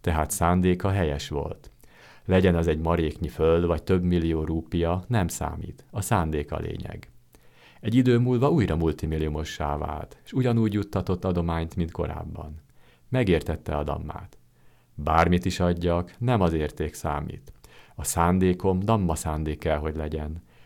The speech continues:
Mások javát, mások érdekeit szolgálva cselekedetemmel, anélkül, hogy bármit is elvárnék viszonzásul." Amikor valaki a damma ismerete nélkül ad dánát, azzal csak az egóját növeli.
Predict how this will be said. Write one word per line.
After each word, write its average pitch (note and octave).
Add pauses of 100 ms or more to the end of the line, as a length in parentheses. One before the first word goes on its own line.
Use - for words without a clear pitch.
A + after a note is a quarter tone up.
Mások F2
javát, E2+
mások F2
érdekeit E2+
szolgálva E2
cselekedetemmel, D#2+ (300)
anélkül, G2
hogy G2+
bármit G2+
is E2
elvárnék D#2
viszonzásul." - (1120)
Amikor F#2
valaki G2+
a F2
damma G2
ismerete F2+
nélkül F2
ad E2+
dánát, E2
azzal G2
csak A2
az G#2+
egóját D2+
növeli. C#2+